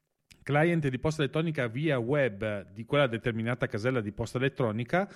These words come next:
c'è la possibilità di inserire delle caselle con dei modelli, in modo tale che tu semplicemente, una volta che salvi il modello in quella casella lì, vai a cliccarci, è una specie di bozza,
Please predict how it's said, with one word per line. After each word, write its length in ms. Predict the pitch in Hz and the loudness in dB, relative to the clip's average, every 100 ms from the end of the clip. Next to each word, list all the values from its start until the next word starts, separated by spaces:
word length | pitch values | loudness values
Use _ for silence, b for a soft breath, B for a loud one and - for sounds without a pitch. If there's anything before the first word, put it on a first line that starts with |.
| B B | B B
c'è 120 | 277 | 2
la 100 | 220 | 2
possibilità 480 | 156 185 220 185 180 | 0 -2 0 2 2
di 220 | 147 143 | 0 -2
inserire 540 | 175 170 - 202 143 120 | -2 -2 0 0 2 0
delle 240 | 123 123 | 0 -2
caselle 800 | - 175 139 110 110 127 135 - - | 0 0 0 -2 0 0 -2 -4 -4
con 200 | 147 127 | -2 0
dei 120 | 131 | 0
modelli, 540 | 131 107 98 104 127 | 0 -2 -4 -4 -4
in 60 | 170 | -2
modo 200 | 190 196 | 0 2
tale 280 | 170 131 127 | 2 2 0
che 180 | 131 | -4
tu 200 | - 170 | -4 -4
semplicemente, 640 | 110 117 104 - 180 135 151 | -4 -6 -6 -2 0 0 0
una 120 | 131 | 0
volta 280 | 117 135 113 | 0 0 -4
che 120 | - | -6
salvi 420 | - 156 131 107 - | -2 0 0 -2 -6
il 100 | 170 | -2
modello 320 | 180 151 131 | 0 2 0
in 60 | 110 | 0
quella 180 | 131 131 | -2 0
casella 340 | 185 175 175 | 0 2 2
lì, 280 | 165 165 190 B B B B | 2 0 -4 B B B B
vai 340 | 131 180 139 | 0 4 4
a 80 | 113 | 2
cliccarci, 840 | - 156 156 135 120 120 - 196 | 0 -2 2 2 2 -2 -6 -2
è 80 | 165 | 0
una 220 | 113 120 | 0 -2
specie 300 | - - - | -4 -4 -6
di 120 | 104 170 | -4 0
bozza, 500 | 123 92 - 202 | 0 0 0 0